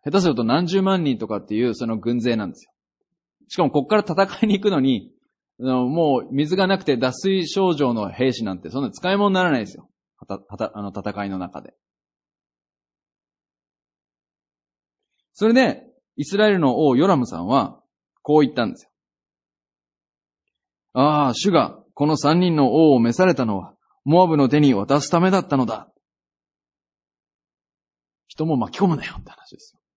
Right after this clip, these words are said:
あんたはそうかもしれないけど。結論があまりにも早い。神に、その、聞くこともしないで、彼はか-、結論付けたんですよ。「ああ、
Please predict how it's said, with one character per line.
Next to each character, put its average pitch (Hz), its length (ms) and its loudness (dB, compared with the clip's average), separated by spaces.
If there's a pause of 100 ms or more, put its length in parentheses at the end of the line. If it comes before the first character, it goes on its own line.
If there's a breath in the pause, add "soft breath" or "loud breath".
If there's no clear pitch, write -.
(420)
あ 151 120 -4
ん 165 40 -8
た 143 80 -4
は 113 40 -4
そ 110 120 -8
う 104 40 -8
か 98 80 -10
も 90 80 -14
し - 100 -16
れ 85 80 -16
な - 80 -18
い - 60 -20
け - 80 -20
ど。 - 60 -20 (2500)
結 165 280 0
論 262 220 6
が 233 120 6
あ 214 60 6
ま 240 100 6
り 262 80 6
に 262 100 6
も 208 80 4
早 143 300 4
い。 - 260 -10 (1000)
神 233 240 4
に、 143 380 2 (880)
そ 143 160 -4
の、 117 400 0 (140)
聞 - 180 -12
く - 40 -20
こ 240 140 2
と 240 100 2
も 165 100 2
し - 140 -4
な 120 120 -2
い 107 60 -4
で、 135 320 0 (440)
彼 160 180 2
は 117 140 2
か-、 123 140 -6 (140)
結 151 240 -4
論 185 160 2
付 170 180 0
け 135 40 -4
た 101 100 -6
ん 80 40 -10
で - 60 -18
す - 80 -20
よ。 - 180 -20
「あ 131 640 2
あ、 - 40 -20